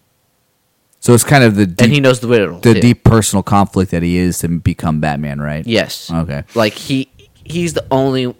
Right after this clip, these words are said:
Speaker 2: well, I mean, stuff happens to Two-Face. He gets dipped in acid.
Speaker 1: Mm.
Speaker 2: Half of him gets dipped in acid.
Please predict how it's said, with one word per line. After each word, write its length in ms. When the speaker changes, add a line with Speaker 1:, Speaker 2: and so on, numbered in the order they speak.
Speaker 2:
well, 440
I 80
mean, 320
stuff 360
happens 500
to 140
Two-Face. 800
He 120
gets 200
dipped 320
in 80
acid. 400
Speaker 1:
Mm. 300
Speaker 2:
Half 280
of 80
him 80
gets 180
dipped 280
in 80
acid. 420